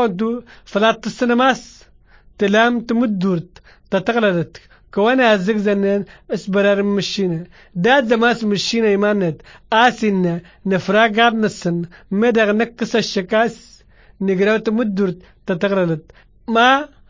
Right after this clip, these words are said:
نموس نكني. آس نغانو. ورتي اللويدن.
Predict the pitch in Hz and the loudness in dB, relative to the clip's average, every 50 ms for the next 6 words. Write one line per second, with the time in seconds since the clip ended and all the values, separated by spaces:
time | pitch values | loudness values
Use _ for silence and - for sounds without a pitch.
0 | _ - _ - 202 202 202 214 220 247 262 233 233 254 208 196 185 - - 226 | _ -18 _ -4 -2 0 2 2 2 2 2 0 0 -2 -2 -2 -2 -2 -2 0
1 | 220 208 180 165 170 190 - - - - - 226 220 254 254 247 - 233 208 175 | 0 2 0 -2 -4 -8 -12 -20 -20 -10 -2 2 2 2 2 0 -2 -4 0 0
2 | 196 190 185 180 175 170 175 185 180 - - _ _ - 175 175 208 233 226 233 | 2 0 0 0 -2 -4 -4 -6 -10 -16 -20 _ _ -8 -4 -2 -2 -2 -4 -6
3 | - - 226 214 202 208 240 247 220 190 175 175 175 | -6 -4 -2 0 2 2 2 4 2 2 0 -2 -4